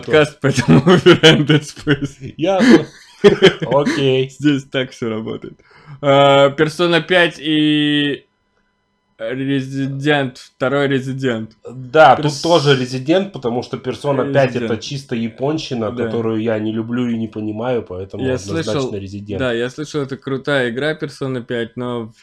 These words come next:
Speaker 1: в Bi-, Resident One Love.
Speaker 2: Да.
Speaker 1: Я не понимаю, она, она грузится, видимо, да, как бы?
Speaker 2: Видимо, да.
Speaker 1: икс ком, Enemy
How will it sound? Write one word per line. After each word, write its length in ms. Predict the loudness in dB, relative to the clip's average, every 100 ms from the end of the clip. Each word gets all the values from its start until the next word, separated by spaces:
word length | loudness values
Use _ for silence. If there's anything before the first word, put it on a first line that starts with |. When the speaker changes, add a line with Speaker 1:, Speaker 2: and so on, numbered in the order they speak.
| _
Speaker 1:
в 40 | -6
Bi-, 240 | -4 -4
Resident 600 | -8 -8 -8 -8 -8 -10 -16
One 420 | -20 -18 -14 -12 -10
Love. 220 | -10 -12 _ _ _ _
Speaker 2:
Да. 320 | -18 -14 -14 -16 _ _ _ _ _ _ _ _ _ _ _ _ _ _ _
Speaker 1:
Я 100 | -10
не 60 |
понимаю, 280 | -6 -4 -2
она, 220 | -4 -6 -10 _
она 240 | -10 -10 -8
грузится, 520 | -8 -8 -10 -18 -16
видимо, 340 | -14 -14 -14
да, 140 | -14 -16
как 80 | -14 -16
бы? 60 |
Speaker 2:
Видимо, 300 | -14 -16 -16 -14
да. 140 | -14 -16 -20 _ _ _ _ _ _ _ _ _ _ _ -10
Speaker 1:
икс 260 | -8 -8
ком, 400 | -2 4 6 6 0 -4 -6
Enemy 320 | -2 -2 -2